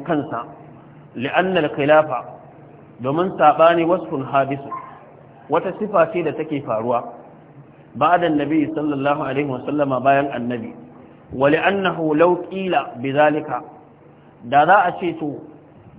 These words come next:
saboda ka, sabani, ka fita da sabani, la lazima minhu karahatu kulli mas'alatin fiha khilaf, da ya lizimta duk wata matsala da aka samu sabani akan ta, sai a ce to shikenan, kai, saboda ka fita daga wa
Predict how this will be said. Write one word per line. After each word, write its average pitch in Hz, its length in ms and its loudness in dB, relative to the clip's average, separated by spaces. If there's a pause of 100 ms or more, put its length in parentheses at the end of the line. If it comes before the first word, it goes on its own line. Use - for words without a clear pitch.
(100)
saboda 180 360 2
ka, 180 260 -8
sabani, 160 560 4
ka 170 120 -4
fita 143 220 -4
da 151 140 -2
sabani, 156 580 -2
la 139 120 -6
lazima 160 400 -2
minhu 151 340 -4
karahatu 156 680 0 (800)
kulli 180 520 0 (420)
mas'alatin 147 680 2
fiha 147 320 -4
khilaf, 120 320 -6
da 135 100 4
ya 165 200 8
lizimta 156 460 -4
duk 170 200 -2
wata 185 220 0
matsala 185 440 0
da 143 120 -4
aka 156 200 -6
samu 143 260 -4
sabani 143 420 -4
akan 131 280 -8
ta, 117 200 -10 (540)
sai 160 80 0
a 151 140 0
ce 147 100 -4
to 135 140 -8
shikenan, 160 420 -6 (120)
kai, 139 320 -2 (720)
saboda 160 240 6
ka 143 120 -2
fita 123 200 -2
daga 143 200 2
wa - 240 -2